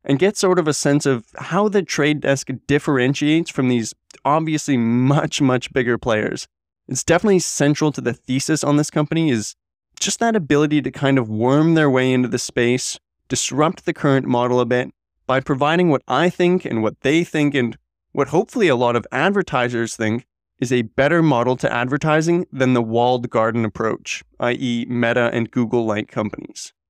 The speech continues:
And with these companies, the walled gardens, basically how it works if you're an advertiser is you set a budget for ads that you want to run through one of these companies, and that's essentially it.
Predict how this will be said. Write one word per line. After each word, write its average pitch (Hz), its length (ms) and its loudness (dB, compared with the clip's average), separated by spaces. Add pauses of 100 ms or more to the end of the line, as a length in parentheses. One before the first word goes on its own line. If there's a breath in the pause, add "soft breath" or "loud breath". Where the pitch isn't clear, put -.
(160)
And 143 200 2
with 160 220 0
these 196 220 -4
companies, 175 480 0
the 131 100 -2
walled 131 380 0
gardens, 135 480 -2 (200)
basically 202 480 -2
how 170 200 2
it 143 100 0
works 123 440 -2
if 143 140 -8
you're 127 140 -2
an 117 120 -2
advertiser 139 760 -2
is 123 260 -6
you 135 80 -2
set 185 240 -2
a 214 80 -2
budget 131 460 -2
for - 200 -4
ads 110 400 -4
that 120 120 -6
you 120 180 0
want 147 240 0
to 139 80 -6
run 113 280 -2 (100)
through 143 280 2
one 139 200 2
of 127 100 -4
these 120 180 -4
companies, 139 540 -2 (480)
and 135 140 4
that's 160 160 0
essentially 151 500 0
it. - 140 -6